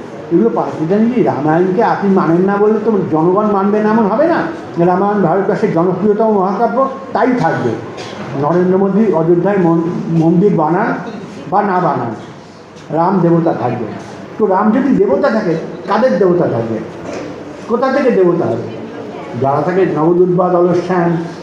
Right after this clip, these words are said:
আজানুলম্বিত বাহু, উচ্চবর্গীয় সমাজের প্রতিনিধি করেছিলেন, তাদের দেবতা থাকবেন? না, যারা এই কামার, কুমোর,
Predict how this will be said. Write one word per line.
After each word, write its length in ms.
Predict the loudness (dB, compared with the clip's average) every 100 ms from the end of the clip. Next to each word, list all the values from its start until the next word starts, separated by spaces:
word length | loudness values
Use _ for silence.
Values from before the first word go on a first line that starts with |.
| -6
আজানুলম্বিত 680 | -2 0 4 4 4 2 2
বাহু, 480 | 2 2 4 2 0 -6 -12 -2
উচ্চবর্গীয় 760 | -2 0 2 4 4 4 4 2 -2 -8 -10 -4
সমাজের 320 | 0 2 2
প্রতিনিধি 380 | 2 0 2 4
করেছিলেন, 540 | 4 2 2 2 2 2 -2 -6
তাদের 360 | -4 0 2 2
দেবতা 280 | 2 2 0
থাকবেন? 420 | 0 0 0 0 -2 -8 -12 -8 0
না, 200 | 2 2 2
যারা 440 | 2 2 2 0 -2 -4
এই 160 | 0 2
কামার, 440 | 2 0 2 2 2
কুমোর, 380 | 2 4 4 2